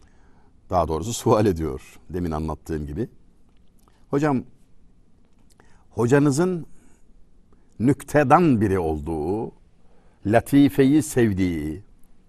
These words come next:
mizahı yani sevdiği ni işitiriz. İlmini almışsınız maşallah. Allah mübarek etsin. Bunu görmemek mümkün değil yani. Ama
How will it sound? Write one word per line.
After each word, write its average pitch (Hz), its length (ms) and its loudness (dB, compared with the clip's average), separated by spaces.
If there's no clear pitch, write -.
mizahı 117 560 2
yani 85 520 0
sevdiği 107 760 -2
ni 233 100 -2
işitiriz. 170 720 -2
İlmini 185 540 2
almışsınız 165 840 0
maşallah. 87 800 -4
Allah 98 220 0
mübarek 107 400 0
etsin. 80 320 -8
Bunu 113 180 0
görmemek 131 480 6
mümkün 120 340 0
değil 80 240 -2
yani. 101 560 -6
Ama 311 300 -4